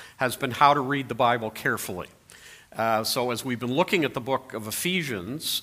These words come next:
uh, part of what we've been trying to figure out is when we come to reading the Bible, uh, there are particular ways to read the Bible, and there are ways to read the Bible that are helpful and ways to read the Bible that are not helpful.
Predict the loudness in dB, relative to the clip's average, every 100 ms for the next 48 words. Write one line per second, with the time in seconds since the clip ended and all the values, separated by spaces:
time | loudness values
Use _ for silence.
0 | -4 -4 -4 -4 6 8 8 4 0 0
1 | -4 -4 -6 -2 0 0 -2 -8 -6 -6
2 | -4 0 0 0 -4 -4 -4 -6 -8 -10
3 | -16 -16 -4 -2 -2 0 0 2 -2 -2
4 | -2 -2 -4 2 6 6 6 0 -4 -6
5 | -10 -20 -20 -20 _ 0 2 4 10 10
6 | 8 0 -2 -2 -2 2 2 0 -4 -6
7 | -6 -4 0 0 0 -2 0 0 0 -2
8 | 2 2 2 -2 -6 -6 0 2 2 2
9 | -4 -2 -4 -4 -8 -6 -4 -2 -2 -2
10 | -4 -4 -4 -4 -4 -6 -6 -8 -8 -2
11 | 0 0 -2 -6 -6 0 2 2 0 -6
12 | -6 -10 -10 -12